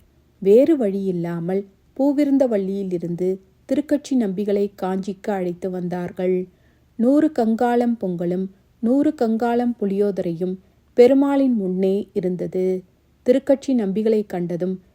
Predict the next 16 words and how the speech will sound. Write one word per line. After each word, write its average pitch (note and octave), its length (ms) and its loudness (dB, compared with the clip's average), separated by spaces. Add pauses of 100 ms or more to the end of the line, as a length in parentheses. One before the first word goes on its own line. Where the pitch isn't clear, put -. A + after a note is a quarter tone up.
(200)
வரதராஜ B3+ 560 0
பெருமாள் G3+ 560 -4
கூறினார், F3 540 -6 (420)
"இவர் A#3+ 240 4
மட்டும் A#3 400 0 (100)
என்னுடன் F#3+ 460 -2 (120)
இருக்கட்டும், F#3 600 -4 (520)
மற்ற A#3 420 0
அனைவரும் G#3 580 0
இங்கிருந்து G3 520 0
செல்லுங்கள்" G3 680 -2
என்று F#3 280 -2
கூறிவிட்டார். F3+ 840 -6 (560)
உடனே C4 420 4
பக்தர்கள் A#3 600 -2
அனைவரும் F3+ 560 -4